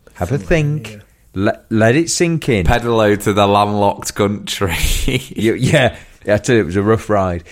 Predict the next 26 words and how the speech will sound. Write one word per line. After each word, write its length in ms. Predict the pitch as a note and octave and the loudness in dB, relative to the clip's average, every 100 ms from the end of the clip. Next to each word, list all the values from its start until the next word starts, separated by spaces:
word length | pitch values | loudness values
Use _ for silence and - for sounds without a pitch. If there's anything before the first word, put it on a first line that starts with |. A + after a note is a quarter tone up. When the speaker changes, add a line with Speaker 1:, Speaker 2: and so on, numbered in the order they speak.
| - - | -10 0
Speaker 1:
We 80 | D3+ | 0
haven't 160 | G3 | 0
been 180 | A3 A3+ | -2 -2
to 360 | - G#3+ E3+ - | -2 0 0 -2
Lithuania. 720 | B2+ B2 A2+ G2 G2+ F2+ D2+ - | -2 -2 -2 -4 -6 -8 -10 -8
I 140 | G#2+ | -6
don't 240 | G2+ F#2+ D2+ | -4 -6 -8
think 160 | E2+ | -12
we've 120 | C#2 D#2 | -12 -8
been 340 | G2+ F#2+ F2+ | -8 -6 -8
there. 120 | D2 | -8
Speaker 2:
Mm. 540 | G#2+ G#2 G#2 G2 F#2+ F2+ | -6 -4 -4 -6 -6 2
Speaker 3:
We 160 | A2 | 4
have. 500 | G#2+ A#2+ E2+ - - - | 6 4 0 -6 -8 0
We 120 | G2+ | 2
have. 300 | G2+ G#2 - | 4 2 0
We 140 | F2+ | 0
have. 440 | F2+ F2+ F2 F2 - _ _ _ | 2 2 0 -4 -12 _ _ _
And 100 | F#2 | -2
last 280 | G2+ A2+ - | 0 0 0
time 100 | A2+ | -2
we 80 | G2 | 0
went, 220 | F2 C#2+ | -2 -2
we 100 | E2+ | -2
had 180 | E2 - | -2 -2
seven. 520 | - G2+ G2 F2+ F2 | -4 -4 -4 -6 -10